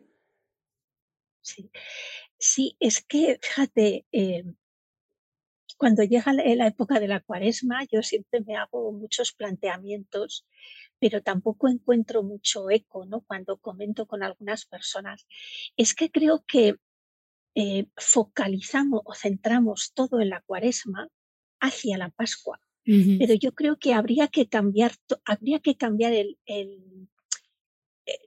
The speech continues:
Speaker 1: digamos, la metodología, eh, de la ca-, de la catequesis y abarcar no cuarenta días y una semana grande del cristiano,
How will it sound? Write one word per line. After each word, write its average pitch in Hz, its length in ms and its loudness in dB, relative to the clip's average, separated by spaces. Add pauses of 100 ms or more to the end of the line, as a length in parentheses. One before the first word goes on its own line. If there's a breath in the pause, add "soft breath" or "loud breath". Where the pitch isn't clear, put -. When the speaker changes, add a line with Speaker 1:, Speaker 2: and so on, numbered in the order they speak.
(140)
Speaker 1:
digamos, 233 580 2
la 226 160 2
metodología, 208 1300 2
eh, 190 500 -2 (400)
de 233 200 -2
la 185 140 -4
ca-, - 180 -6
de 196 140 -4
la 185 140 -4
catequesis - 1000 -2 (480)
y 208 160 4
abarcar 190 720 0
no 247 340 6
cuarenta 196 580 2
días 190 500 -2 (180)
y 208 180 6
una 214 220 2
semana 196 720 -6
grande 196 640 0
del 190 160 -14
cristiano, 202 680 -6